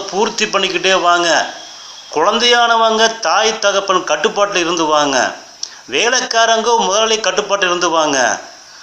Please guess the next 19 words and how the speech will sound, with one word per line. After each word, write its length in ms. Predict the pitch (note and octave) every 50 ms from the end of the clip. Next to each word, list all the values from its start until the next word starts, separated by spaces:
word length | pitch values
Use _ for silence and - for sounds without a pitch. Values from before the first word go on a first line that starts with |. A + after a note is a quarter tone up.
| - - -
அதிகாரிங்க 800 | A#2+ D3 F#3 A#3 B3 B3+ B3+ B3 A#3+ A#3+ A3+ A3 A3 A3 A3+ A3+ G#3 F3+ F3
அரசாங்கத்துக்கு 800 | G3+ G#3 - - A3+ A3+ A3 G#3+ G3+ - G3+ G3 - G#3 G#3 G3+
மு-, 200 | G3 F#3 F3 E3
கட்டுப்பாட்டு 500 | E3+ E3+ E3 A3 G#3+ - G3+ G3+ F#3+ F3
வந்து 240 | E3 E3 E3 D#3+ D#3
வாங்க. 460 | D3 C#3+ C#3+ C#3+ C3+ B2+ A2 G2+ F2+ - - - - - -
எல்லாருமே 680 | B2+ C#3+ F3+ G3 G3 G3 F#3+ F#3 F3+ F3+ F3 F3+ G3+
தன்னோட 380 | G#3+ G3+ F#3 F3 E3 D#3+ D3 C#3
கட்டுப்பாட்டு 480 | C#3+ D#3 D#3+ G3+ G#3 F#3+ F3+ F3 E3+ C#3+
இருக்கணும். 400 | C#3+ C#3+ C#3 C3+ A#2+ G#2+ F#2+ E2+ - - - -
அந்த 440 | - B2+ D3 F3 G3 G3+ G3 E3+ C3
கடமையை 560 | - D3 D#3+ G3+ G#3+ A3+ A3+ A3 A#3 A3 A3
தவறதுக்கு 600 | - F3 E3+ F3+ F#3 F#3+ F#3 F3+ F3+ E3+ F3 F3 F3
உண்டான 260 | E3 E3 E3 D#3 D3+
வழி 280 | C3+ C3 C3+ E3 A3 -
பார்க்காதீங்க. 760 | - D3+ C#3+ D3 D3 - C#3+ C3+ B2+ B2 A2+ A2 G#2+ G2+ F#2+ - - - - - - - -
இதான் 420 | B2+ C#3 C#3+ D#3+ G3 G3+ G3+ F3+ D#3
ஒரு 160 | D3+ D#3 D3
மெயின். 580 | C#3 C3 C3 C#3 D#3 F3 C#3+ G2+ - - -